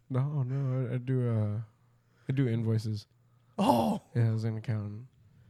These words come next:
Speaker 2: Oh, that's right.
Speaker 1: Yeah, yeah, yeah. But, uh, pretty much, like, flatbedding and shit, like, we'd pick up, like, a bunch of, like, fucking, uh, heavy machinery or, like, whatever, like, metal scrap and shit.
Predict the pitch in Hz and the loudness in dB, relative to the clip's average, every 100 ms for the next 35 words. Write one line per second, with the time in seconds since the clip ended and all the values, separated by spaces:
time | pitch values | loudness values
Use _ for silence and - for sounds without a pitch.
0 | - _ _ - 175 190 170 170 170 156 | -20 _ _ -8 -4 -2 -4 -8 -12 -12
1 | - _ _ 117 98 101 120 - _ _ | -18 _ _ -10 -8 -10 -14 -16 _ _
2 | _ - 143 139 135 123 151 143 143 123 | _ 4 6 10 10 10 10 10 10 10
3 | 120 - - 127 - 131 135 131 127 143 | 6 6 6 6 8 8 8 6 4 4
4 | 139 113 107 110 123 110 113 110 107 107 | 4 4 2 2 2 2 2 2 0 0
5 | 104 107 104 101 - 107 101 101 107 107 | 0 0 -2 -2 -4 -4 -4 -8 -6 -2
6 | 110 113 113 110 107 - 110 107 107 107 | 2 4 2 -2 -2 0 0 2 2 2
7 | 104 101 104 107 107 104 107 107 107 110 | 0 -2 -2 -2 -2 0 -2 -2 0 0
8 | - 110 107 - 135 120 117 | -2 0 -2 -2 0 2 2